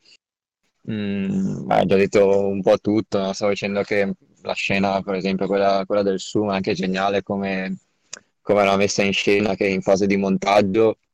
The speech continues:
non gli erano piaciute le riprese, mi ricordo,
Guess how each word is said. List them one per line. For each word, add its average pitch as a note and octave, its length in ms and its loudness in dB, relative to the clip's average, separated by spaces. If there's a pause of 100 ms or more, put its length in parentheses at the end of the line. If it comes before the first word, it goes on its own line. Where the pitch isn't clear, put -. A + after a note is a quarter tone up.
(200)
non A2 180 -2
gli G#2 80 2
erano G#2+ 180 4
piaciute G#2 840 2
le G2 140 0
riprese, G#2+ 540 0
mi G#2 80 -4
ricordo, A2 640 -2